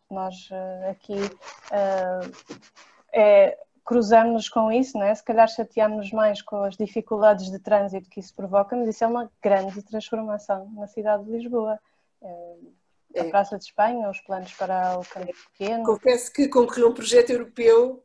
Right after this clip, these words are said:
Speaker 2: que a ideia era acompanhar as diferenças nestes, nestes serviços de ecossistema, eh, para ver o antes, depois e durante. Eh, eu penso que a Câmara tem algumas informações, que eu na altura informei-me e penso que a Câmara tem alguns sensores, mas eu, eh, portanto, nós tínhamos essa intenção de medir esse impacto,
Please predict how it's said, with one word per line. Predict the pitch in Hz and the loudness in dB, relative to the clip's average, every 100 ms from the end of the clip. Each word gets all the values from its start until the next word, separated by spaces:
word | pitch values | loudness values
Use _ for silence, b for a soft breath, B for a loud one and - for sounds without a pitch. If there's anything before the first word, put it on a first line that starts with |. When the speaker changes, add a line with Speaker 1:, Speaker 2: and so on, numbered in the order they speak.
| - | -10
Speaker 2:
que | 226 | -2
a | 214 196 196 202 | 2 2 2 0
ideia | 190 208 | 0 2
era | 214 | 0
acompanhar | 208 214 208 - 208 202 | 0 -2 0 0 2 0
as | 196 | -4
diferenças | 214 214 208 208 185 | -4 2 2 0 -2
nestes, | 185 185 - - | -2 -2 -4 -6
nestes | 190 - | -6 -6
serviços | 190 185 196 | -10 -8 -8
de | 196 | -8
ecossistema, | 190 190 - 202 196 196 202 202 b b b b - | -6 -6 -6 -4 -4 -4 -8 -10 b b b b -8
eh, | 196 190 | -4 -4
para | 185 202 | -6 -6
ver | 190 220 202 | -4 0 0
o | 202 | 2
antes, | 208 208 - | 0 -2 -6
depois | - 202 202 | -6 -2 -2
e | 202 | -2
durante. | 196 196 202 202 220 220 _ _ _ - | -2 -2 -2 -6 -12 -14 _ _ _ -8
Eh, | 180 170 | -4 -4
eu | 175 | 0
penso | 208 | -2
que | - | -2
a | 226 | -2
Câmara | 208 208 | -2 0
tem | 214 | 0
algumas | 202 190 202 190 185 | 0 -2 -2 -4 -4
informações, | 185 175 175 214 - | -8 -8 -6 -6 -6
que | |
eu | 190 | -4
na | 185 | -4
altura | 185 190 | -4 -4
informei-me | 180 - 185 185 185 180 185 190 | -6 -6 -4 -2 -2 -6 -10 -14
e | |
penso | - 190 185 | -8 -8 -6
que | 180 | -10
a | |
Câmara | 185 180 180 | -6 -6 -6
tem | 175 | -6
alguns | 170 165 185 | -6 -6 -8
sensores, | - 175 - 180 185 185 | -8 -10 -8 -6 -6 -4
mas | 185 165 | -6 -2
eu, | 185 180 | -2 -2
eh, | 175 175 | -4 -6
portanto, | 170 - 170 | -6 -8 -6
nós | 185 | -6
tínhamos | 180 190 | -4 -6
essa | 185 185 | -4 -6
intenção | 185 190 185 185 | -6 -6 -6 -8
de | 180 | -8
medir | 180 185 190 | -10 -8 -6
esse | 175 165 175 | -6 -8 -14
impacto, | 165 175 180 - 202 | -10 -8 -10 -12 -18